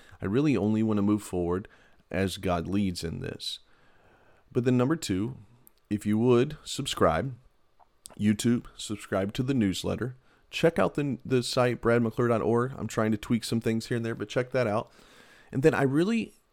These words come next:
do need your feedback at some time. I may request it in the newsletter I'm gonna work on after I'm done with this recording.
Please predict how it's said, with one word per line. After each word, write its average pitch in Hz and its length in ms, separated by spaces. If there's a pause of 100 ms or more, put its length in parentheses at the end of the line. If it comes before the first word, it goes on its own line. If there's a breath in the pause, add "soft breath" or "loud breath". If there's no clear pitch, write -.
(140)
do 151 220
need 117 300
your 127 140
feedback 127 460
at - 120
some 107 180
time. 101 260
I 92 60
may 107 160
request 127 460
it 123 80
in 92 100
the 110 60
newsletter 110 400
I'm 113 100
gonna 101 140
work 104 200
on 104 120
after 101 240
I'm 101 100
done 101 140
with 95 100
this 101 180
recording. 98 460